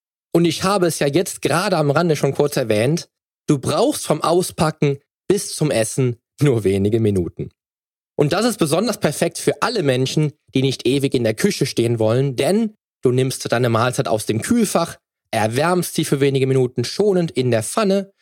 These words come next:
und kannst nach maximal fünf Minuten schon deine leckere Mahlzeit verspeisen. Und ich glaube,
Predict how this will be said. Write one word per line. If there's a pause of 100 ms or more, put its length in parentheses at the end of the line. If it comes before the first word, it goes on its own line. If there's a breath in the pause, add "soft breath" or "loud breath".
(140 soft breath)
und
kannst
nach
maximal
fünf
Minuten (300)
schon
deine
leckere
Mahlzeit
verspeisen.
Und
ich
glaube,